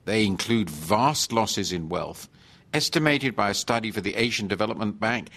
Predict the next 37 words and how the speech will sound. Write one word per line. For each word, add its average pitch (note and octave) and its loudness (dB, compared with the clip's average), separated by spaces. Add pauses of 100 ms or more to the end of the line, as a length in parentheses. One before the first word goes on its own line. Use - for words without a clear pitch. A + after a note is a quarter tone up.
(120)
at - -6
close C3 -2
to A2 2
a G#2+ 4
year's G#2+ 0
global G#2 0
output, A#2+ -4 (580)
huge D#3 2
overhangs B2+ 2
of G2+ -2
private A#2+ 0
debt G#2 -2
in G#2 -2
deficit - -4
countries, F2 -4 (440)
and B2 4
a B2 2
breakdown G#2 -2
in F2 -2
the E2+ -2
normal G#2 0
functioning F2 -4
of F2 -8
the F#2 -6
financial E2 -8
system. E2+ -4 (1300)
So - 2
what D3 4
is G2 2
to - -2
be A#2 -2
done? B2+ 2 (800)
Monetary D#3+ 2
policy D#2+ -4
is B2+ 0
largely F2+ 0
exhausted. G#2+ -2